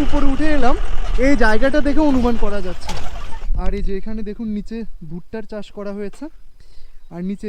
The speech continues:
যে ঘরবাড়িগুলো কি ছোট ছোট দেখাচ্ছে। নমস্কার বন্ধুরা, আমি উদয়, আরও একটি নতুন ভিডিওতে আপনাদের সবাইকে স্বাগত জানাই। এখন ঘড়িতে সময় পাক্কা সকাল নটা। এই মুহূর্তে আমি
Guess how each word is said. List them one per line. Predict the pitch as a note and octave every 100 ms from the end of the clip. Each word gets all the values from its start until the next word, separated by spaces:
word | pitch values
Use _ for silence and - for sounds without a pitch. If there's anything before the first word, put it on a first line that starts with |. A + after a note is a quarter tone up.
| F#3
যে | F3
ঘরবাড়িগুলো | F3 F3 G3 F#3+ G#3 G#3
কি | B3+ A#3+
ছোট | - A3
ছোট | G#3+ G#3 E3+
দেখাচ্ছে। | E3 - E3 D3+ - _ - - - - - - - - - _ - - _ _ - - - - - F#3
নমস্কার | A3+ - C4+ C4
বন্ধুরা, | B3+ C4 B3+ C4 G3+
আমি | G#3+ G#3+
উদয়, | A3 A#3 A#3 -
আরও | G3 A#3+
একটি | A#3+ C4+
নতুন | A#3 C4+ C4
ভিডিওতে | A#3 A#3+ B3+ B3+
আপনাদের | A3 A3+ A#3 A3+
সবাইকে | G3 G#3+ A#3+ B3
স্বাগত | G3 F3+ F3+ F3+
জানাই। | E3 E3+ C4 - - - - - - - - - G#3
এখন | A#3+ D4+ C#4
ঘড়িতে | B3 C#4 D4+
সময় | D4 C#4 D4 D4+ D4 -
পাক্কা | B3 - D4 C#4+
সকাল | A#3 A#3+ C4+ A#3+
নটা। | A3+ G#3 - - - - - -
এই | A3 A#3+
মুহূর্তে | C#4 C#4+ C4+
আমি | C4